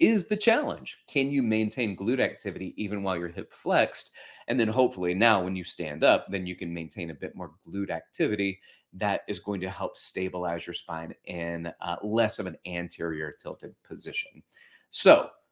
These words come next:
inhibit, lengthen, activate, and integrate. One of my favorite integration exercises is a squat to row, ten to fifteen repetitions, nice and slow, stay very controlled with the movement.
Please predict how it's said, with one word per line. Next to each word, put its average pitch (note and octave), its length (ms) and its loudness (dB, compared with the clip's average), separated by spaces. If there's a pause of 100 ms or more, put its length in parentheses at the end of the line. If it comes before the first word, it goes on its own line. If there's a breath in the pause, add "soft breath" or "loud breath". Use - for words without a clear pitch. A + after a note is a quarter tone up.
(360)
inhibit, C#3 540 4 (240)
lengthen, A2 480 0
activate, G#2+ 560 -2
and F2 320 -4
integrate. E3 600 4 (200)
One A#2+ 240 2
of D#3 80 6
my B2+ 100 10
favorite C3 560 6
integration A2 520 0
exercises F2+ 1000 0
is F2 160 -8
a F2 60 -6
squat - 400 -6
to - 100 -12
row, E3 380 6 (380 loud breath)
ten C3 180 4
to A2+ 80 0
fifteen A2 420 -2
repetitions, F#2+ 720 -4
nice F3 320 4
and D3+ 100 -4
slow, A2+ 540 4
stay C3 220 0
very A2+ 240 4
controlled F#2+ 500 0
with F2+ 160 -6
the - 60 -6
movement. E2+ 500 -4